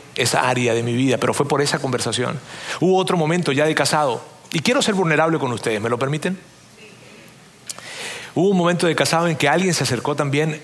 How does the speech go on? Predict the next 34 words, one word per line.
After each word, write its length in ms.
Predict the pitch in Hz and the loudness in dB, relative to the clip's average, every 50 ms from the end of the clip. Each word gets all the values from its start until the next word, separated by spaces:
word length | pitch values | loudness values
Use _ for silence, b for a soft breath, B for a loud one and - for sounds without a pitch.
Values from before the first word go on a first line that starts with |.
| - - | -10 -6
y 80 | - 131 | -4 -2
me 120 | 127 127 | 0 0
dijo, 220 | 131 139 131 143 | 0 0 0 0
"Roberto, 300 | 143 135 147 170 165 147 | 0 0 0 0 0 0
¿sabes 240 | 143 - 165 160 156 | 0 0 0 0 0
qué? 260 | - 180 170 160 - - | 0 2 2 2 0 0
Entiendo 560 | 139 127 123 - 160 170 175 180 185 180 165 | -2 -4 -2 0 0 2 2 2 2 0 0
el 80 | 151 135 | -2 -2
momento 420 | 131 127 135 147 147 139 - 160 | -2 -2 -2 -2 -2 0 0 0
de 80 | 147 139 | 0 2
mi 60 | 131 131 | 2 2
vida 140 | 147 151 | 2 0
que 80 | 143 - | 0 -2
estás 160 | 117 - 143 | -2 -4 -4
pasando, 400 | 131 131 120 - 165 165 160 151 | -2 -2 0 0 0 0 0 0
tal 120 | - 143 135 | 0 0 0
vez 100 | 139 135 | 0 0
hay 60 | 143 | 0
mucha 220 | 139 139 131 139 | 0 0 0 0
tensión 320 | 131 - 127 113 - 135 135 | 0 0 0 0 0 0 0
alrededor 320 | 131 120 123 120 127 131 | 0 2 2 2 2 2
de 80 | 131 123 | 0 0
ti, 100 | 139 - | -2 -2
pero 140 | 127 135 | 0 0
la 80 | 120 120 | 0 0
manera 240 | 113 113 120 135 147 | 0 2 0 0 0
en 60 | 143 | 0
cómo 120 | 135 135 | 0 -2
estás 180 | 120 - - 135 | -2 -2 -2 -2
tratando 340 | - 131 123 139 131 127 117 | -2 0 0 0 0 0 -2
a 40 | 107 | 0
Sandra, 340 | - - 127 123 123 113 | 0 0 -2 0 -2 -4
tu 100 | 110 - | -4 -4
esposa, 420 | 117 110 - 135 135 - - 113 | -6 -4 -4 -4 -2 -2 -4 -4